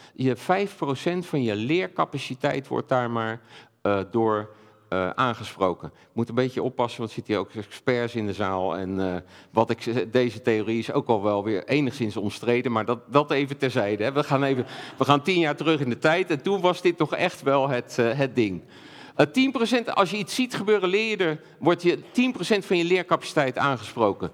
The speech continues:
Zien en horen tegelijkertijd twintig, demonstreren, discussiëren.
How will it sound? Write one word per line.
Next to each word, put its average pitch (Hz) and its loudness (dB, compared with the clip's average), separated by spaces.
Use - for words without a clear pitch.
Zien 226 0
en 185 2
horen 214 2
tegelijkertijd 185 0
twintig, 185 0
demonstreren, 190 0
discussiëren. 190 0